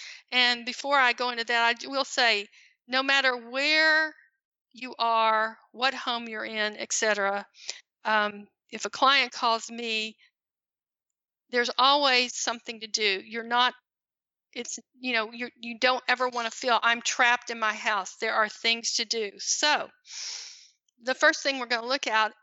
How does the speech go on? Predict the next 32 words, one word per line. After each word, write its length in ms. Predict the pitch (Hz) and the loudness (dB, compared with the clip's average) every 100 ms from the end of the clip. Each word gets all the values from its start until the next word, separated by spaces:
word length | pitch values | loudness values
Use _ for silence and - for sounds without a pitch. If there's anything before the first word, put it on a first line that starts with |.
| - | -6
is, 240 | 233 226 | -6 -6
that's 280 | 233 220 - | -8 -8 -2
really 280 | 302 277 226 | -2 0 -4
important, 500 | 214 - 277 262 - | -8 -6 -2 -2 -2
is 200 | 247 - | -4 -4
to 160 | - 262 - | -2 -4 0
check 420 | - 359 359 - _ _ _ - | 0 2 -2 -6 _ _ _ -2
into 460 | 277 277 - 285 247 | 0 0 0 0 2
the 120 | 226 | 0
pesticide 920 | - 247 - 233 - 220 202 202 202 | 0 -2 0 -4 -2 2 4 4 0
history 640 | - 220 214 - 208 208 - | -4 -6 -4 -6 -8 -8 -8
of 140 | 202 196 | -10 -8
your 140 | 190 | -12
home. 520 | - - 190 175 175 - _ _ _ - - - _ _ _ _ _ _ _ _ _ | -8 -2 -2 -2 -10 -20 _ _ _ -18 -14 -16 _ _ _ _ _ _ _ _ _
A 60 | 214 | -10
common 460 | - 302 339 359 311 | 0 4 4 4 2
problem 760 | 277 220 208 208 202 202 214 _ _ _ | 4 4 4 0 -6 -8 -16 _ _ _
is 360 | - 214 214 - 226 | -8 -6 -6 -4 2
that 540 | 208 202 202 - - _ _ _ _ _ _ _ _ _ | 4 4 0 -4 -10 _ _ _ _ _ _ _ _ _
the 280 | 220 208 247 | -6 -6 0
air 300 | 262 262 247 | 2 2 0
in 180 | 240 220 | -4 -6
your 120 | 214 | -6
house 540 | 208 214 196 196 - _ _ _ _ | 0 2 2 0 -6 _ _ _ _
might 380 | 220 226 226 214 | 0 4 4 0
be 100 | 214 | -12
contaminated 680 | - 214 - 214 208 208 202 | -12 -12 -6 -6 -6 -8 -8
with 160 | 202 | -10
pesticides 800 | - 202 - 196 - 196 190 - | -4 -2 -2 -6 -4 -4 -4 -8
if 160 | 220 - | -10 -8
there's 220 | 214 202 | -6 -6
been 280 | - 208 | -6 -6